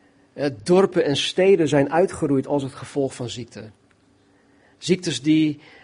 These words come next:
eh, of waar wij voor, waar wij, eh, vandaag vaccinaties voor hebben en medicijnen voor hebben, antibiotica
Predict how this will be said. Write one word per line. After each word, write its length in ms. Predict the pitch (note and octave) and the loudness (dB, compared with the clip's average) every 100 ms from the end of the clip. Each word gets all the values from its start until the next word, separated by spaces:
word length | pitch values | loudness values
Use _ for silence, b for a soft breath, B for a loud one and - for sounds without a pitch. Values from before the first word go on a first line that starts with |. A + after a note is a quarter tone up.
| B | B
eh, 320 | D3 C#3+ C3+ | -2 0 0
of 100 | B2+ | -2
waar 180 | C3 D3+ | 2 4
wij 160 | D3+ D#3 | 6 4
voor, 340 | - D#3+ - | 2 -2 0
waar 160 | C#3+ D3 | 2 6
wij, 220 | D3 C#3+ - - | 6 4 -2 -6
eh, 160 | D#3 | -4
vandaag 600 | C#3 D3 D3 E3 E3 - - - - - | -4 -2 0 2 0 -4 -16 -20 -18 -16
vaccinaties 1080 | - - D#3 - D#3 F3 F3+ E3 C3+ - - | -12 -10 -8 -4 0 0 -2 -4 -6 -8 -12
voor 180 | - C#3+ | -6 -4
hebben 400 | C3 A#2 A2 G#2+ _ _ | -2 -4 -8 -12 _ _
en 120 | C3+ C#3 | -6 0
medicijnen 600 | D3+ D3+ - E3+ F#3 E3 | 0 0 -2 0 0 0
voor 140 | C#3+ | -4
hebben, 220 | C3 A#2 | -6 -4
antibiotica 920 | D3 D3 C#3+ D3 E3+ F3+ - A#2 G#2+ | -4 -4 0 2 2 0 -6 -10 -14